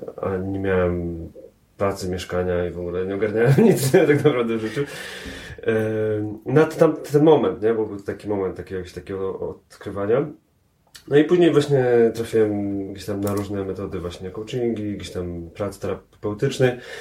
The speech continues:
possibility management w którymś momencie, która gdzieś tak jest bardzo, jednocześnie jest i duchowa, i jednocześnie bardzo uziemiona, w sensie, że mi zaczęło tak uziemiać pracę z, z emocjami i ja nigdy nie myślałem w ogóle, bardzo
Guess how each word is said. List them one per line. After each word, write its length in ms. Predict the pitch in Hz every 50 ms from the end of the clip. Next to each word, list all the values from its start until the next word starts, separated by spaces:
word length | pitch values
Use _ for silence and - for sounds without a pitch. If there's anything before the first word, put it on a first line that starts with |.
| - - - - - - - -
possibility 540 | - 117 117 - 110 110 113 104 104 - 101
management 400 | 104 107 127 156 170 175 175 170
w 40 | -
którymś 260 | - 170 170 170 -
momencie, 260 | 185 175 127 170 180
która 200 | 151 - 151 139
gdzieś 180 | 131 131 127 -
tak 180 | - - -
jest 320 | 127 120 110 110 113 110 110
bardzo, 380 | 104 107 120 120 117 113 107
jednocześnie 420 | 113 117 113 113 113 110 - 113 113
jest 180 | 110 110 -
i 40 | 113
duchowa, 400 | 117 113 107 113 117 110 104 107
i 20 | 107
jednocześnie 380 | 104 107 104 107 104 - 110
bardzo 640 | 98 110 107 107 98 95 104 101 98 95 92 87 87 - - _ - - -
uziemiona, 600 | 110 107 113 117 113 110 131 160 190 202 - - -
w 60 | -
sensie, 260 | - 110 107 - 120
że 180 | 110 113 117 107
mi 140 | 107 113 107
zaczęło 260 | 110 110 - 110 107
tak 320 | 107 107 107 - - -
uziemiać 400 | 110 107 117 117 110 107 104 101
pracę 380 | - 107 107 104 107 104 101 101
z, 40 | 98
z 380 | 92 92 90 87 - - 101
emocjami 640 | 107 104 107 101 - - 117 113 127 151 175 - -
i 220 | 127 131 135 143 - - - - - - - - - - - -
ja 60 | 123
nigdy 180 | 151 196 226
nie 80 | 262 247
myślałem 320 | 190 - - 208 196 143
w 40 | 123
ogóle, 180 | 123 123 127 120
bardzo 260 | 127 151 170 170 170